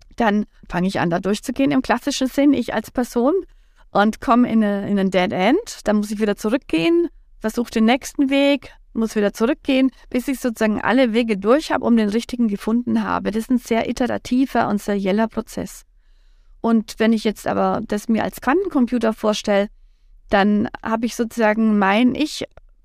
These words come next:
habe dann eine gewisse Wahrscheinlichkeit, mit der ich diese Wege durchschreite, und zwar dann parallel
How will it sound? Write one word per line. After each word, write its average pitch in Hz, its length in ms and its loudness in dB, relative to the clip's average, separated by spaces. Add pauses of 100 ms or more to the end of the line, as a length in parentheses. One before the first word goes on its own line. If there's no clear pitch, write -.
habe 233 220 -2
dann 226 140 2
eine 220 80 0
gewisse 226 300 -4
Wahrscheinlichkeit, 247 1120 -2 (540)
mit 233 200 0
der - 180 -2
ich 240 100 -6
diese 220 380 -4
Wege 247 260 2
durchschreite, 226 840 -2
und 254 160 -2
zwar 226 180 0
dann 220 200 0
parallel 208 600 0